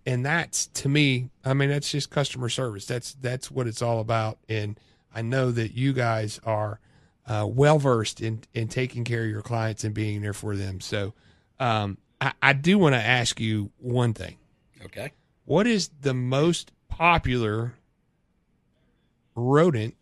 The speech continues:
Speaker 1: that you are called out to take care of?
Speaker 2: Honestly, if you're talking about rodents, uh, in this area right now, it'd be Norway rats. Uh, we don't really deal with as many roof rats, um, or black rats.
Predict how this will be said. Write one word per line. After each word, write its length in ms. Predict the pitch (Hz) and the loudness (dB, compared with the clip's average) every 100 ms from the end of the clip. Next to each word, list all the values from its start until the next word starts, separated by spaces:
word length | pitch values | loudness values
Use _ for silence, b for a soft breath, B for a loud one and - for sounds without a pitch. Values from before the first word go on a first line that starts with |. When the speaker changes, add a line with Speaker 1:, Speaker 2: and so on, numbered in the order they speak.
| _ 120 | _ -2
Speaker 1:
that 300 | 127 123 123 | 0 0 0
you 360 | 135 143 - _ _ _ _ _ _ 123 | 0 0 -2 _ _ _ _ _ _ 0
are 160 | 127 | 0
called 380 | 127 147 147 135 | -2 -4 -2 0
out 200 | 131 127 | -2 -2
to 80 | 120 | -8
take 260 | - 127 - | -2 -4 -2
care 240 | 117 107 | -8 -8
of? 120 | 110 - b b b - | -14 -20 b b b -4
Speaker 2:
Honestly, 380 | 202 247 120 113 | 0 0 2 0
if 80 | |
you're 80 | 110 | 0
talking 260 | 107 226 190 | 0 4 4
about 220 | 113 98 | 4 4
rodents, 540 | 107 120 110 98 - 98 | 4 6 4 0 -4 -2
uh, 260 | 98 92 87 _ | 0 -2 -4 _
in 140 | 98 | -2
this 220 | 107 110 113 | 0 2 2
area 260 | 107 101 | 0 -2
right 240 | 95 98 85 | -2 -4 -2
now, 140 | 98 | -2
it'd 140 | 95 | -2
be 100 | 92 | -4
Norway 400 | 90 95 92 92 | -8 -8 -6 -6
rats. 540 | 82 87 92 - - - _ _ | -4 -4 -4 -4 -8 -10 _ _
Uh, 160 | 92 87 | -12 -10
we 180 | 90 107 | -8 -4
don't 220 | 107 - | -4 -6
really 260 | 98 101 92 | -4 -4 -4
deal 260 | 87 98 | -8 -6
with 200 | 98 87 | -6 -4
as 220 | 95 95 | -4 -4
many 220 | 98 92 80 | -6 -8 -10
roof 360 | 82 95 - | -10 -10 -8
rats, 420 | 104 107 104 - - b b b 90 | -4 -4 -4 -10 -18 b b b -10
um, 300 | 87 82 92 | -8 -8 -10
or 140 | 95 | -14
black 420 | 80 87 95 98 | -12 -4 -2 -2
rats. 460 | 101 101 98 - | -4 -6 -8 -10